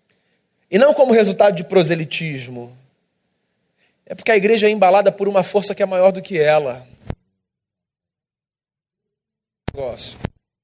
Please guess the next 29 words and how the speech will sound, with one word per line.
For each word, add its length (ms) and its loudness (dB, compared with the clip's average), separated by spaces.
O 80 -18
desejo 420 2
de 120 -2
Deus 280 4
de 180 -4
mudar 520 2
da 120 2
ressurreição 680 0
é 80 4
tão 300 0
grandioso 580 2
e 20 -4
tão 280 0
poderoso 500 2
que 100 -6
não 140 2
há 180 2
absolutamente 800 -2
nada 680 0
que 80 -2
diminua 800 -2
o 80 0
poder 920 0
do 140 -4
reino 260 0
dos 220 -6
céus 320 2
no 100 -10
mundo. 580 -14